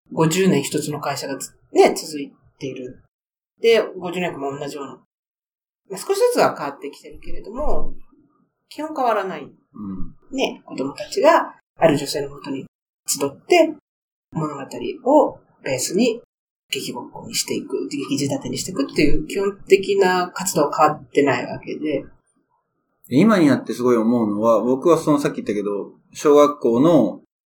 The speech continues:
Speaker 2: うんと、高学年からラボ入ってるから、その幼少期にラボテープを聞くってしてないんですよ。
Speaker 1: うん。
Speaker 2: だけど、今自分の息子を見てると、本当にだから幼少期に聞くってことの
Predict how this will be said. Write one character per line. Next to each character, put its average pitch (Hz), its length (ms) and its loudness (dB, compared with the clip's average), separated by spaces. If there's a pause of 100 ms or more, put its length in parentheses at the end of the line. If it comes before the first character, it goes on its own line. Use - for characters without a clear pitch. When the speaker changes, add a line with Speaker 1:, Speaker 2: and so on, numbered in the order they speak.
(420)
Speaker 2:
う 113 100 2
ん 113 120 -2
と、 113 100 -2 (360)
高 143 120 4
学 131 220 8
年 104 140 -2
か 98 140 -6
ら 87 260 -6 (100)
ラ 113 120 0
ボ 104 80 0
入 95 140 -8
っ - 20 -20
て 95 160 -12
る 82 160 -14 (160)
か 113 120 -8
ら、 127 360 2 (180)
そ 120 120 -10
の 117 60 -6
幼 214 300 6
少 226 280 0
期 - 140 -6
に 185 120 2
ラ 127 120 8
ボ 123 120 4
テ 139 160 2
ー - 80 -2
プ 101 80 -8
を 92 40 -10
聞 - 120 -20
く 117 80 -8
っ - 40 -6
て - 140 -16
し - 100 -14
て 311 80 0
な 123 100 2
い 104 40 -2
ん - 60 -8
で - 60 -18
す - 80 -14
よ。 196 60 -6
Speaker 1:
う 185 40 -2
ん。 190 140 -8 (720)
Speaker 2:
だ 147 100 6
け 131 100 6
ど、 131 460 4
今 185 340 4
自 - 160 -2
分 208 180 4
の 196 200 2
息 - 120 -2
子 185 120 6
を 175 60 6
見 170 140 0
て - 80 -2
る 107 180 -2
と、 117 380 2 (360)
本 226 180 2
当 214 100 0
に 190 60 2
だ 185 80 6
か 143 80 8
ら 120 60 8
幼 202 300 8
少 233 260 0
期 - 160 -2
に 139 180 4
聞 - 120 -14
く 165 100 2
っ - 20 -4
て 127 200 -4
こ 110 120 -4
と 104 100 -10
の 117 400 2